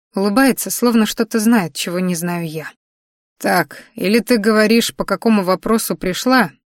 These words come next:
или можешь быть свободна». «Я беременна», выдаю. «Ну, так, милочка, зря пришла. Во-первых, то, что ты беременна от моего сына, ещё доказать надо.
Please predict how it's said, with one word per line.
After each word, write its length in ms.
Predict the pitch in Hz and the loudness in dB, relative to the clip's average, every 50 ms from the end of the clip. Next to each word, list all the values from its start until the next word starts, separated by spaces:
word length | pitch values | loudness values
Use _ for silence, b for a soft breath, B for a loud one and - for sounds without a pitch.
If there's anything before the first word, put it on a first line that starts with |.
| _ _ _ | _ _ _
или 260 | _ 208 220 240 247 | _ 0 2 4 4
можешь 380 | 240 233 240 240 214 233 208 202 | 4 4 4 4 2 2 0 0
быть 200 | 202 208 226 - | 0 -2 -2 -2
свободна». 720 | - - 208 220 202 170 165 160 151 - - 170 175 - _ _ _ _ _ _ _ _ _ _ _ _ | 0 0 0 0 0 0 -4 -6 -6 -8 -12 -16 -16 -18 _ _ _ _ _ _ _ _ _ _ _ _
«Я 220 | - 180 190 196 | -4 0 0 2
беременна», 560 | 180 190 208 202 202 185 165 156 151 151 147 - - - _ _ _ _ _ | 2 2 4 4 4 2 0 -2 -6 -10 -12 -14 -16 -16 _ _ _ _ _
выдаю. 460 | - 175 185 170 175 170 151 147 147 - - _ _ _ _ _ _ _ _ _ _ _ | -6 -4 -2 -2 -2 -4 -4 -8 -14 -18 -20 _ _ _ _ _ _ _ _ _ _ _
«Ну, 420 | 202 196 202 220 254 269 269 254 - _ - 220 - | -4 0 2 4 4 4 4 2 0 _ -10 -10 -2
так, 300 | _ 254 240 196 - - | _ 2 2 2 2 -2
милочка, 580 | 180 175 170 160 165 - - - - 202 185 180 B B B B B _ _ | -6 -4 -4 -6 -8 -10 -12 -12 -10 -14 -14 -16 B B B B B _ _
зря 420 | 185 160 160 190 208 208 190 165 | -8 -4 -2 0 2 2 2 0
пришла. 540 | - - 160 151 - - - 170 160 165 165 _ _ _ _ _ _ _ _ _ _ _ _ | -2 -4 -10 -10 -10 -10 -10 -10 -12 -14 -16 _ _ _ _ _ _ _ _ _ _ _ _
Во-первых, 640 | - 170 185 190 170 - 277 285 269 220 190 - - | -2 0 0 0 2 2 2 4 4 2 2 0 0
то, 120 | - 233 | -2 -2
что 200 | 240 - - 233 | -2 0 -2 -2
ты 120 | - - 233 | 0 0 0
беременна 580 | 202 190 214 233 247 247 233 214 202 202 196 | 2 2 2 4 4 4 4 4 2 2 0
от 100 | 196 - | -2 -2
моего 260 | - 196 196 190 185 196 | -2 -2 -2 -2 -2 -4
сына, 460 | - - 269 262 233 175 151 139 - _ _ _ | -4 0 2 2 2 2 -2 -6 -10 _ _ _
ещё 360 | _ 202 202 208 - - 220 202 | _ -4 -2 -2 0 0 0 0
доказать 580 | 196 202 - 233 240 226 208 190 160 143 - | 0 0 2 2 2 2 2 0 -2 -4 -6
надо. 360 | 156 151 160 - 233 - - | -12 -14 -12 -12 -14 -14 -14